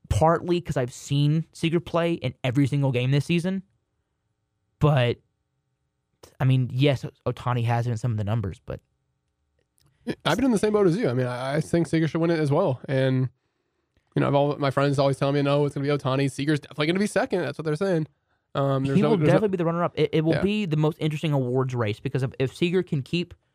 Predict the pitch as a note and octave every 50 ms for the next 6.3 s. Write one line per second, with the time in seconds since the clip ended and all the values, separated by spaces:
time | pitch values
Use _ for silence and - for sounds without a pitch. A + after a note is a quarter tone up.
0 | _ _ _ _ _ _ _ _ _ _ - D3+ - G3 A3 A3+ B3+ A#3+ A#3+ G3+
1 | E3 C3 - C3+ B2+ A#2 C3 C#3 C#3+ E3 D3+ D#3+ E3+ E3+ E3+ - _ _ _ _
2 | _ _ _ _ _ _ - C3 C3+ C#3 C3+ C3+ - B2+ A2+ A2 A2+ G#2+ - -
3 | - - - _ _ _ _ _ _ _ _ _ _ _ - C#3 D#3+ F3 D#3+ D3+
4 | D3 C#3+ C#3+ D3 C#3 C#3+ D3 D3 D3 C#3+ C#3+ D3 C#3+ C#3+ C#3 - - C#3+ C#3+ C#3+
5 | D3 D#3+ F3 E3 D3 B2+ A#2+ A#2 A#2 C#3 D#3+ E3 D#3 D3 C3+ C3+ C#3 C3+ C#3 B2+
6 | A#2+ B2 E3 B3+ D4